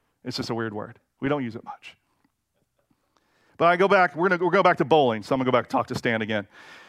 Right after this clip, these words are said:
I remember when I used to bowl in leagues, and, uh, you'd always get picked with random people, right?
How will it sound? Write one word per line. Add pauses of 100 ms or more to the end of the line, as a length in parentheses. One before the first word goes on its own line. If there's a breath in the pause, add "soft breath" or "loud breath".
(640 loud breath)
I
remember
when
I
used
to
bowl
in
leagues, (580 loud breath)
and,
uh,
you'd
always
get
picked
with
random
people,
right?